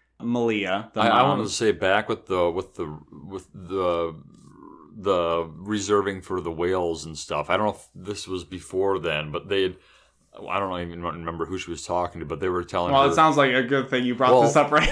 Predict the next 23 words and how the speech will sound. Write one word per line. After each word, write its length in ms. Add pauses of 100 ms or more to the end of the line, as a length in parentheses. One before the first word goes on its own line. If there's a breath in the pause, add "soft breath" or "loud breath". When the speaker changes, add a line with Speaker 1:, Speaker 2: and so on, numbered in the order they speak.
Speaker 1:
now. 160
<laughs> 340
Speaker 2:
y-, 220
you'll 200
be, 80
you'll 300
be 80
able 160
to 80
fill 340
in. 160
You'll 160
know 100
what 120
I'm 100
talking 420
about, 300
'cause 260
sh-, 200
she's 220
explaining 560
the 80
whole, 340